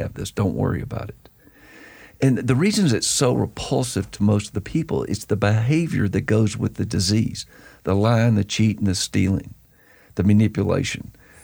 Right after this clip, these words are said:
the attitude, the aggressiveness. That's why it's so repulsive to so many people. So anyway, denial, that tells us that we don't have a problem. We blame, minimize, compare ourselves to others and say we're not as bad,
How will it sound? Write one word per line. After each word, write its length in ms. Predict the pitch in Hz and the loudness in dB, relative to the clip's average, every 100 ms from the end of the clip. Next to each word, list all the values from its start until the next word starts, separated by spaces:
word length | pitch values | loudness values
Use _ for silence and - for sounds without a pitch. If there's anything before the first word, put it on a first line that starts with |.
| - | -4
the 200 | - - - | 0 0 2
attitude, 640 | 120 117 101 - 104 85 | 4 4 0 0 0 0
the 120 | - | -2
aggressiveness. 920 | - - 101 101 - 104 - - - - _ - - - | -2 0 2 2 -2 -6 -6 -8 -10 -12 _ -20 -20 -8
That's 280 | - 180 - | -2 -2 0
why 120 | 202 | -4
it's 100 | - | -4
so 240 | - 120 | -2 0
repulsive 680 | 113 101 - 113 107 - - | 0 -4 -4 -4 -4 -6 -8
to 100 | 85 | -6
so 220 | - 87 | -2 -2
many 200 | 90 87 | -2 -4
people. 340 | - - - - - - - _ _ _ _ _ _ - - - - - | -6 -8 -8 -16 -20 -20 -20 _ _ _ _ _ _ -20 -20 -20 -18 -2
So 160 | 139 | 4
anyway, 340 | 147 143 104 80 | 6 6 4 2
denial, 600 | - 113 117 120 101 92 | 2 4 4 4 2 0
that 160 | 110 107 | -2 0
tells 320 | 123 117 117 | 2 2 2
us 160 | 110 104 | 0 0
that 160 | 117 90 | -2 0
we 120 | 98 | 0
don't 260 | 110 117 | 2 2
have 260 | 113 110 107 | 4 2 0
a 40 | |
problem. 520 | - - 101 87 90 - - - - - _ | -2 0 0 0 -2 -4 -14 -20 -20 -20 _
We 100 | - | -6
blame, 560 | - 104 113 131 143 113 | 0 4 4 6 4 4
minimize, 580 | 117 117 110 110 110 - | 4 4 4 4 2 0
compare 440 | - - 117 117 | -2 0 2 2
ourselves 400 | 110 - 110 104 | 2 2 2 0
to 140 | - - | 0 0
others 340 | 101 98 92 | 2 2 0
and 120 | 92 | 0
say 320 | - 113 107 98 | 0 2 4 2
we're 240 | 98 95 | 2 2
not 300 | 101 101 98 | 4 2 2
as 100 | 92 | -2
bad, 460 | - 104 98 95 | 0 0 0 -2